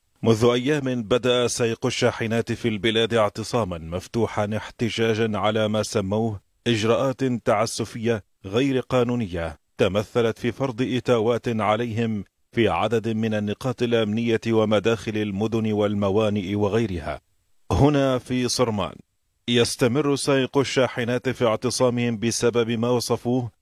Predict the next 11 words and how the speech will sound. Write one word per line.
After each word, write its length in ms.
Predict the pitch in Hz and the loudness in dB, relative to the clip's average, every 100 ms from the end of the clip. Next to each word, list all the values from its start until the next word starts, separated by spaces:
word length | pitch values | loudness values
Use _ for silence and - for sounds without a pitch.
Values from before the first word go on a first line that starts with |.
| _ - | _ -12
من 200 | 87 87 | -8 -4
إجراءات 540 | 104 107 101 113 120 | -4 0 0 0 0
تعسفية 880 | 123 110 110 98 - 117 - 123 123 131 | -2 0 0 0 -2 -4 -4 -2 -2 -2
يتعرضون 920 | 113 117 107 110 107 117 113 127 123 | 0 0 2 2 2 2 0 0 -2
إليها 600 | 95 120 123 90 92 90 _ _ - | -4 -4 -6 -4 -6 -6 _ _ -2
كالمخالفات 960 | 117 95 107 - 117 110 107 127 120 | 0 0 -2 0 0 2 0 -4 -4
غير 400 | 120 101 123 120 | -4 -2 -2 -2
القانونية 720 | 117 95 127 120 113 107 120 117 | -4 -4 0 0 0 -2 -2 -2
في 260 | 120 - | -2 -4
البوابات 680 | 110 95 110 110 104 110 - | -2 0 2 2 2 0 0
الأمنية. 640 | 104 98 98 113 98 60 | 0 0 0 -2 -4 -6